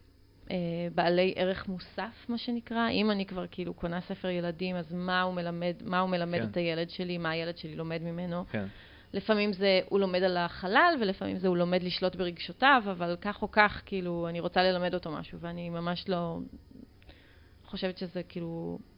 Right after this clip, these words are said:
Speaker 1: לא רק שזה טעות, זו טעות מאוד חמורה, בגלל שאם ילדים ילמדו שספרים זה דבר מחנך, זה כלי מחנך של ההורים שלהם,
Speaker 2: כן.
Speaker 1: הם פשוט ינטשו את זה, וזה מה שהם עושים, גם הם נוטשים את זה, והם עוברים לטלוויזיה, והם עוברים,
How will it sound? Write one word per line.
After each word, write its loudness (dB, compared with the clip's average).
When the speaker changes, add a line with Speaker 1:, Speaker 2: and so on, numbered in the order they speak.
Speaker 1:
לא 8
רק 4
שזה 0
טעות, 2
זו -4
טעות 0
מאוד -2
חמורה, 4
בגלל 0
שאם -4
ילדים -2
ילמדו -2
שספרים -6
זה -6
דבר 0
מחנך, -2
זה -6
כלי 2
מחנך 0
של -4
ההורים 0
שלהם, -2
Speaker 2:
כן. 0
Speaker 1:
הם 2
פשוט -2
ינטשו 2
את 4
זה, -2
וזה -2
מה -2
שהם 0
עושים, 0
גם -4
הם -4
נוטשים -2
את -2
זה, -6
והם -6
עוברים -4
לטלוויזיה, -2
והם -2
עוברים, -8